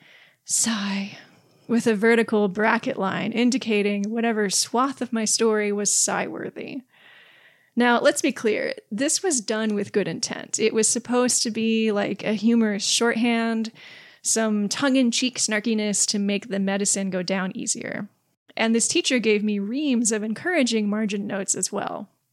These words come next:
But, dear listener, do you think I can specifically remember any of those uplifting margin notes? No, I cannot. <laughs> After all, they were different each time, specific to the context of the lines.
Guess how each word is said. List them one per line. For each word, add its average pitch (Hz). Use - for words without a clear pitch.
But, 233
dear 302
listener, 262
do 247
you 302
think 381
I 370
can 330
specifically 254
remember 226
any 226
of 208
those 208
uplifting 233
margin 247
notes? -
No, 233
I 262
cannot. -
<laughs> -
After 262
all, 262
they 226
were 262
different 220
each -
time, -
specific 247
to 220
the 208
context 233
of 196
the 214
lines. -